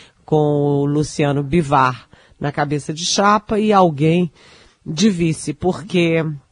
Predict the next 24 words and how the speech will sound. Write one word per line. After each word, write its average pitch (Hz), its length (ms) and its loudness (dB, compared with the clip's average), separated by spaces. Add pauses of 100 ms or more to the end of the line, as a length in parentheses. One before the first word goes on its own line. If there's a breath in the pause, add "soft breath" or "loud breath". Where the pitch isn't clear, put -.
(680)
eu 160 160 4
acho 170 240 4
que 180 120 -2
do 175 120 -4
planeta 180 540 2
inteiro, 170 540 0
do 147 100 -4
universo 156 500 -2
inteiro, 175 320 -2
só 180 160 0
tem 180 280 0
uma 226 180 2
pessoa 180 560 4
que - 140 -4
acredite 175 1120 -2 (520 soft breath)
que 165 260 -2
a 156 140 0
candidatura 151 720 -4
do 151 100 -6
Luciano 151 480 -2
Bivar 147 420 0
é 160 60 2
pra 160 200 0
valer. 160 420 2